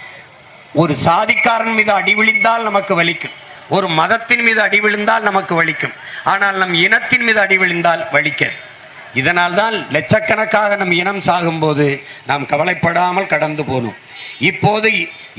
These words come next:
ஏறக்குறைய நாம் தொண்ணூறு விழுக்காடு தமிழோடு ஆங்கிலம் கலந்து தங்கிலீஷ், தமிங்கிலம் பேசுபவர்களாக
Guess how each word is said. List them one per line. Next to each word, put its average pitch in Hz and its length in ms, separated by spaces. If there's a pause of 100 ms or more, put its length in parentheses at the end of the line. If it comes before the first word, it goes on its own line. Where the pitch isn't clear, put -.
(140)
ஏறக்குறைய 202 640
நாம் 165 260 (1500)
தொண்ணூறு 247 460
விழுக்காடு 214 600
தமிழோடு 202 480
ஆங்கிலம் 175 520
கலந்து 180 380 (460)
தங்கிலீஷ், 226 640 (120)
தமிங்கிலம் 214 600
பேசுபவர்களாக 170 880